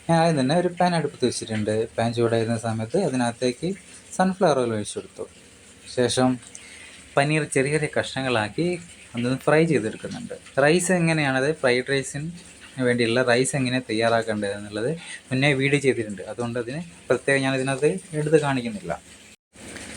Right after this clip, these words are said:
രണ്ടോ മൂന്നോ മിനിറ്റ് കൊണ്ട് തന്നെ നമുക്ക്, ഏഹ്, പനീർ ഫ്രൈ ചെയ്തെടുക്കാൻ സാധിക്കുന്നതാണ്. ഒരുപാട് കരിഞ്ഞു പോവാതെ ഫ്രൈ ചെയ്ത് മാറ്റി വെക്കുക. ശേഷം അതേ പാനിൽ തന്നെ ഓയിലൊന്നും ഒഴിച്ച് മാറ്റാതെ ഒരല്പം കൂടി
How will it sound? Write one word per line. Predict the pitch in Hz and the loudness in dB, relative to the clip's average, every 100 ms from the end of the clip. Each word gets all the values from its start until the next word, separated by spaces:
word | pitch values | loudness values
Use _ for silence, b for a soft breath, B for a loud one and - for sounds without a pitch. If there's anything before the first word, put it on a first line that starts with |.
| - - | -8 0
രണ്ടോ | 147 151 165 156 | 2 4 4 4
മൂന്നോ | 151 147 | 0 0
മിനിറ്റ് | 135 123 123 | -2 -2 -2
കൊണ്ട് | 131 120 | 0 0
തന്നെ | 113 131 131 | 0 -4 -2
നമുക്ക്, | 120 120 151 202 165 117 | -4 -4 -4 -4 -6 -4
ഏഹ്, | 110 113 113 - - B B - | -2 -2 -6 -14 -20 B B -2
പനീർ | 131 143 143 | 0 0 2
ഫ്രൈ | 131 131 | 2 4
ചെയ്തെടുക്കാൻ | 127 123 117 135 | 2 2 -2 -2
സാധിക്കുന്നതാണ്. | 139 135 127 113 104 95 - - - - | -2 -2 -4 -6 -8 -10 -14 -20 -20 -12
ഒരുപാട് | 120 127 131 127 | -2 2 2 2
കരിഞ്ഞു | 117 131 127 | 0 0 0
പോവാതെ | 120 120 123 214 - - _ - - - - - - | 2 2 2 0 -4 -20 _ -20 -20 -16 -16 -14 -2
ഫ്രൈ | 131 139 139 | 0 2 2
ചെയ്ത് | 131 185 196 | 4 4 4
മാറ്റി | 160 147 117 | 2 2 0
വെക്കുക. | - - - - | 0 -8 -4 0
ശേഷം | 139 151 | 2 2
അതേ | 139 170 180 | 4 2 2
പാനിൽ | 143 139 123 | 0 0 -2
തന്നെ | 120 120 131 120 | -2 0 2 2
ഓയിലൊന്നും | 135 127 135 180 160 - 127 | 2 2 0 0 -4 -2 2
ഒഴിച്ച് | 127 127 131 | 4 4 2
മാറ്റാതെ | 110 107 107 98 123 196 - - - - - - - - - - | 2 4 2 4 2 0 -6 -20 -20 -20 -20 -20 -20 -20 -10 -2
ഒരല്പം | 131 135 156 165 | 0 2 0 2
കൂടി | 170 | 4